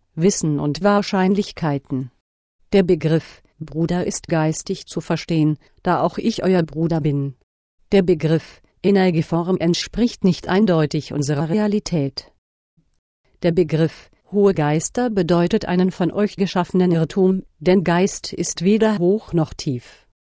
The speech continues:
Aus unserer Sicht wird auch der Begriff Paranormalität von euch nicht korrekt verstanden.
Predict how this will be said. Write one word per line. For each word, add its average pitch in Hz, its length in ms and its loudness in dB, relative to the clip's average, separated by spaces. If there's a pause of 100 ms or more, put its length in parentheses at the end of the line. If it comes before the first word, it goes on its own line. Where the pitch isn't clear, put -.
(300)
Aus 170 240 0
unserer 196 420 2
Sicht 214 360 -2
wird 170 160 0
auch 160 220 -2
der 147 140 0
Begriff 160 460 -4
Paranormalität 175 1080 0
von 165 200 -2
euch 202 280 -2
nicht - 260 -2
korrekt 170 460 0
verstanden. 143 800 -4